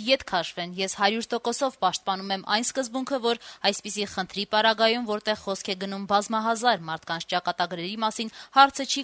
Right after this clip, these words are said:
կարող լուծվել բռնության ուժի տեսանկյունից»։ Այս մասին այսօր նախագահ Սերժ Սարգսյանի հետ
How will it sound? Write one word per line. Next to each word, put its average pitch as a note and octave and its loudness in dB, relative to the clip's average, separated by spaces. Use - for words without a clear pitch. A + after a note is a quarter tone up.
կարող F3+ 2
լուծվել F3+ -4
բռնության F#3 -4
ուժի F3 -8
տեսանկյունից»։ G3+ -4
Այս C4+ 2
մասին C4+ 0
այսօր E3 -6
նախագահ F#3 0
Սերժ B3+ 0
Սարգսյանի A3+ -2
հետ A3 -6